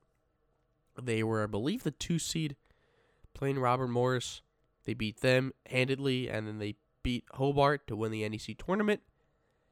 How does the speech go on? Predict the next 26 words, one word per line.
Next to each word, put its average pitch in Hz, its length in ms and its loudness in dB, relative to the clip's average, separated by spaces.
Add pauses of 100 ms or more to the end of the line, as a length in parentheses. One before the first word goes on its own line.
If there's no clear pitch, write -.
(360)
And 123 280 2
I 110 100 4
would 113 160 0
not 123 240 2
be 135 460 -2
surprised 135 540 0
if 123 60 -8
we 123 80 -2
see - 240 -8
them 127 160 -2
again 123 400 0 (800)
on 123 80 -2
the 113 60 -4
same 123 260 -4
stage, 117 560 -2 (1080)
uh, 113 240 2
come 117 240 -2
Saturday 117 500 4
on 107 140 0
Hawk 113 300 2
Hill, 139 240 2
and 113 140 -4
maybe 117 440 -2
it 117 120 -2
is 143 140 0
against 120 360 -2